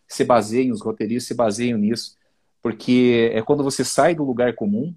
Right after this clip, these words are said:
e você, você sabe, Hilton, você me conheceu naquela época, quando a gente programava viagem pra Alemanha, fazia várias coisas juntos lá na, na indústria. Você sai de uma zona de conforto, aí você se aventura.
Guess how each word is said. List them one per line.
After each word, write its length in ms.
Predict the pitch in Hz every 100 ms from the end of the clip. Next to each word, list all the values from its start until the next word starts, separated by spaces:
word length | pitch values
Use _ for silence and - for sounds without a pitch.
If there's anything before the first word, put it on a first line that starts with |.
| -
e 80 |
você, 240 | 110 123 -
você 420 | - - 110 139
sabe, 360 | - 131 143 104
Hilton, 200 | 101 98
você 180 | 98
me 100 | 120 110
conheceu 360 | 120 107 123
naquela 360 | 120 113 107 98
época, 320 | 110 - 101
quando 200 | - 101
a 40 |
gente 380 | 95 117 - 107
programava 540 | - 110 104 101 110 104
viagem 300 | 104 107 -
pra 100 | 104
Alemanha, 680 | 98 87 95 117 110 90
fazia 360 | - 90 104 107
várias 340 | 110 117 104
coisas 380 | - 107 98 90
juntos 300 | 101 110 -
lá 160 | 101 101
na, 200 | 87 82
na 100 | 98
indústria. 540 | 95 98 120 - - _ - _ _ _ _ _ -
Você 260 | 107 117
sai 220 | 135 165 185
de 80 |
uma 140 | 175 131
zona 280 | 123 151 135
de 100 | 117
conforto, 720 | 120 104 117 117 123 - _ _ _ _ _ _ _ _ _ -
aí 240 | 113 127
você 340 | 151 147 - 160
se 140 | -
aventura. 720 | 147 151 147 - 139 139 92